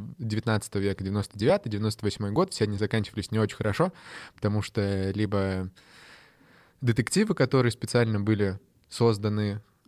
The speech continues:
Абдулхамидом вторым и рассекречивали вот эти все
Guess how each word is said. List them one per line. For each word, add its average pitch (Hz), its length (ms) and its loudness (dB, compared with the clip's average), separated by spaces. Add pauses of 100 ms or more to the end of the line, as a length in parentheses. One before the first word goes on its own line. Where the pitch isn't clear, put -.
Абдулхамидом 107 680 -2
вторым 107 560 0
и 139 80 -2
рассекречивали 113 840 -2
вот 95 180 -2
эти 95 160 -4
все - 220 0